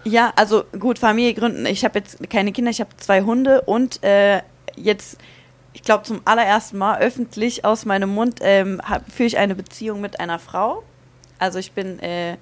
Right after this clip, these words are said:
ja, seit fast vier Jahren jetzt mit Davina zusammen.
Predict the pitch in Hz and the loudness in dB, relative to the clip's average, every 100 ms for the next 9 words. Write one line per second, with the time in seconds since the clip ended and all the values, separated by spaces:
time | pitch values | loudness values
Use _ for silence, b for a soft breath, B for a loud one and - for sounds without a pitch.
0 | _ _ _ - 165 165 180 - - - | _ _ _ -6 -4 0 -2 -2 -18 -20
1 | - 196 - - 202 190 196 196 196 190 | -10 -10 -10 -10 -6 -2 -2 -2 -6 -10
2 | - b b - 190 175 196 240 240 254 | -16 b b -14 -4 -4 -2 -6 -8 -6
3 | 262 277 | -2 -2